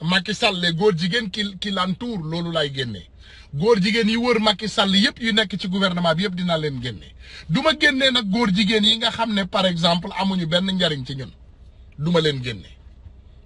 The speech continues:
Déedéet. Góor jigéen yi nga xam ne, they very close to Macky Sall, incha Allahu Rabbi, ñooñu la ñuy jàpp. Incha Allah, dinañ leen jàpp benn par benn, teg leen sur la table.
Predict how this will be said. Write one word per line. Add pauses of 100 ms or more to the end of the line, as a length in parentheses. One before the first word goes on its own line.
Déedéet. (580)
Góor
jigéen
yi
nga
xam
ne, (200)
they
very
close
to
Macky
Sall, (1900)
incha (140)
Allahu
Rabbi, (400)
ñooñu
la
ñuy
jàpp. (220)
Incha
Allah, (340)
dinañ
leen
jàpp (120)
benn
par
benn,
teg
leen
sur
la
table.